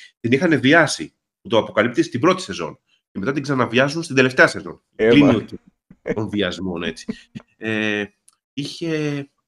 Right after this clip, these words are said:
Speaker 2: Ταλαιπώρια.
Speaker 1: Ναι, δηλαδή, πρα-, πρα-, πραγματικά τώρα, όσο σκέφτομαι τι είχε περάσει αυτή η Kelly.
Speaker 2: Ναι, αλλά ήταν χαρούμενη σε όλες τις σεζόν. Παρότι τα ξεχνούσε λίγο γρήγορα.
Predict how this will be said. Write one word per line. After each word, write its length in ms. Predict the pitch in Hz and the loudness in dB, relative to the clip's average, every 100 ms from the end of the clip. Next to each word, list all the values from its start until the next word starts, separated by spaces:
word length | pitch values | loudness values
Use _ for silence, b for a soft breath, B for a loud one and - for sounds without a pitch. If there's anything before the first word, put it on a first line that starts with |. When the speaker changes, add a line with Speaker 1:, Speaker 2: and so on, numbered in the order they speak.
| - _ _ | -20 _ _
Speaker 2:
Ταλαιπώρια. 720 | - 92 95 110 98 85 85 - 110 _ _ _ _ _ 247 | -2 0 2 2 2 0 -8 -14 -20 _ _ _ _ _ -4
Speaker 1:
Ναι, 80 | |
δηλαδή, 280 | 277 226 190 | -2 -2 -2
πρα-, 200 | - 151 - | -2 -4 -2
πρα-, 160 | 143 | -4
πραγματικά 380 | 131 123 120 180 | -2 -2 0 -2
τώρα, 280 | 175 156 - | -2 -4 -4
όσο 260 | 120 127 139 | -2 -2 -2
σκέφτομαι 420 | - 143 160 147 123 _ | -2 -2 -2 -4 -6 _
τι 100 | 165 | -2
είχε 200 | 165 151 | 0 0
περάσει 340 | - 107 123 | 0 0 -2
αυτή 140 | - - | -8 -8
η 80 | 92 | -2
Kelly. 300 | 95 80 85 - _ _ 87 | -2 -2 -8 -10 _ _ -18
Speaker 2:
Ναι, 100 | - | -6
αλλά 200 | - 127 | -2 0
ήταν 140 | 160 | 2
χαρούμενη 400 | 147 151 147 113 | 2 4 2 0
σε 120 | - 98 | 0 -2
όλες 220 | 95 90 | -2 -4
τις 80 | - | -8
σεζόν. 380 | 95 90 82 _ _ _ _ _ _ _ | -6 -6 -8 _ _ _ _ _ _ _
Παρότι 280 | 104 107 113 | 2 2 0
τα 80 | |
ξεχνούσε 400 | 107 123 131 123 | -6 -2 0 2
λίγο 160 | 117 117 | 2 2
γρήγορα. 480 | 107 110 92 87 | 2 2 0 -2